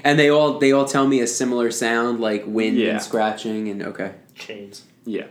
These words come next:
Speaker 2: I don't think you actually
Speaker 1: Yeah, I
Speaker 2: heard
Speaker 1: don't
Speaker 2: any
Speaker 1: think we heard
Speaker 2: chains.
Speaker 1: the chains. That was just Winston. That's why we know that.
Speaker 3: Oh, I thought we heard a scraping.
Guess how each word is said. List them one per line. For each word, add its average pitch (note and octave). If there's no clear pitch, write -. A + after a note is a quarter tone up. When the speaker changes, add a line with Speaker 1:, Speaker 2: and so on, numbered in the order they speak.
Speaker 2:
I -
don't D3
think C#3+
you A#2+
actually C3
Speaker 1:
Yeah, C#3
I C#3
Speaker 2:
heard C#3
Speaker 1:
don't D#3+
Speaker 2:
any F#3
Speaker 1:
think -
we D3
heard C#3+
Speaker 2:
chains. C3+
Speaker 1:
the A2
chains. G#2
That A#2
was B2
just B2
Winston. A2+
That's A2
why G#2+
we G#2+
know G#2
that. G#2
Speaker 3:
Oh, E3+
I E3+
thought G3
we G3+
heard G3
a -
scraping. B2